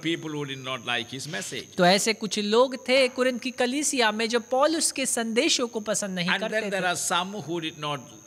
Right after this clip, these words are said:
Speaker 1: like his style।
Speaker 2: और कुछ ऐसे भी थे जो उसके प्रचार करने का तरीका था उसे नहीं पसंद करते
Speaker 1: And
Speaker 2: थे।
Speaker 1: then his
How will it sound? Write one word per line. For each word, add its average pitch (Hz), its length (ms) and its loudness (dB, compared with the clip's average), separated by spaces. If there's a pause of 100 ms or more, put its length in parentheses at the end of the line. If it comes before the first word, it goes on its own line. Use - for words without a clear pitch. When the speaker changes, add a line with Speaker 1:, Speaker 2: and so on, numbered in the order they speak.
(140)
Speaker 1:
like 147 340 -6 (120)
his 123 140 -6
style। 147 500 -4 (220)
Speaker 2:
और 202 160 4
कुछ 208 260 0
ऐसे 247 340 4
भी 285 160 -2
थे 294 240 0
जो 247 200 2
उसके 247 280 0
प्रचार 247 540 2
करने 254 420 0
का 262 120 2
तरीका 254 520 2
था 214 180 0
उसे 240 300 0
नहीं 285 240 0
पसंद 240 340 -2
करते 170 300 0
Speaker 1:
And 151 100 -8
Speaker 2:
थे। 175 40 -2
Speaker 1:
then 208 280 0
his 151 180 -2